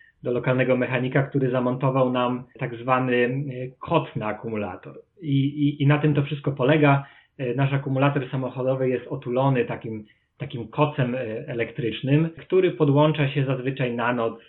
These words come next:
e, do, do domowego gniazdka, tak żeby ta bateria była w pewien sposób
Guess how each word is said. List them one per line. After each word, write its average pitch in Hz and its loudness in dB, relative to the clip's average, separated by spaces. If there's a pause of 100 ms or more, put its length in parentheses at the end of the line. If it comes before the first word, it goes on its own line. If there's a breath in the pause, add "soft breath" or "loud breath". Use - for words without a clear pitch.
(140)
e, 117 -12
do, 110 -2
do 113 -4
domowego 117 0
gniazdka, 113 -6
tak 120 -4
żeby 113 -2
ta 113 -6
bateria 117 -4
była 113 0
w - -16
pewien 110 -6
sposób - -12